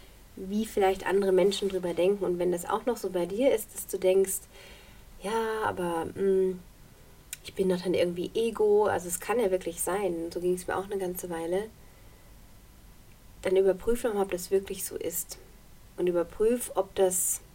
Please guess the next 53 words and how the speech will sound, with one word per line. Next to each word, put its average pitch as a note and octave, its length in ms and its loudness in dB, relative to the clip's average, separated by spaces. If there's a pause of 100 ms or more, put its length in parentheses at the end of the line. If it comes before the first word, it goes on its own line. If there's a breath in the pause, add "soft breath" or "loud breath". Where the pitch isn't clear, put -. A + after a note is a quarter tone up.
(140)
nicht F#3+ 160 -2
nur F#3+ 100 6
eine F3+ 80 6
Meinung F#3+ 460 6
ist, - 260 2
die G#3+ 60 -8
du G3 80 4
mal F#3 100 6
irgendwann F3+ 240 0
angenommen A#3 600 2
hast, A3+ 200 -6
aber F3+ 180 -4
auch E3+ 80 -6
jetzt E3+ 160 -12
genauso F#3 320 2
sagen F3+ 240 0
kannst, F#3 300 -4
„Das - 120 -6
lasse F3+ 220 -4
ich F3+ 80 -12
jetzt - 240 -10
gehen, E3+ 320 -2
das G#3 140 -6
ist - 140 -12
nicht F3+ 180 -8
mehr E3+ 160 -4
aktuell, - 480 -6
das G3 160 -6
trifft F#3 240 -10
nicht F3+ 120 -14
mehr E3+ 100 -6
auf - 120 -12
mich E3 200 -12
zu. A#3+ 260 -4 (640 loud breath)
Ich G3 160 -8
schaue F3 200 -4
jetzt F3 180 -4
nach E3+ 160 -8
mir.“ E3 240 -8 (840)
Und F#3+ 120 -2
stell G#3+ 180 4
dir A#3+ 60 2
diese G#3+ 200 2
Stewardess F#3+ 480 4
vor, F3 220 -2
die F3+ 320 -2 (760 loud breath)
in F#3 180 -2
einem E3+ 480 -2
Notfall G3 760 4 (360 loud breath)
in G3 140 2
der F3+ 120 2
Kabine G3+ 460 -2
steht, G3 460 6